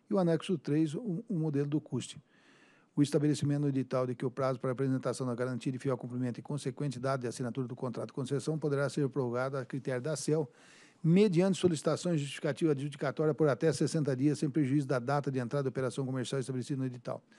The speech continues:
A exclusão do apêndice H, carta de constitui-, instituição financeira, entidade financeira, declarando que analisou o plano de negócio, e o apêndice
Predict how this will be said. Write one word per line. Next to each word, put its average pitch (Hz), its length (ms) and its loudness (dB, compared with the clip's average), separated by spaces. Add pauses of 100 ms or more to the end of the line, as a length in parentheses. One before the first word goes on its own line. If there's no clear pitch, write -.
(540)
A 135 100 2
exclusão 160 380 6
do 180 60 8
apêndice 165 340 4
H, 139 360 4
carta 143 300 0
de 151 60 2
constitui-, 139 680 -2
instituição 151 580 2
financeira, 135 400 0
entidade 131 560 -2 (720)
financeira, 160 460 4
declarando 151 420 2
que 143 80 0
analisou 143 380 2
o - 40 0
plano 135 220 2
de 131 40 2
negócio, 139 440 0
e 165 40 4
o 165 60 2
apêndice 151 540 -4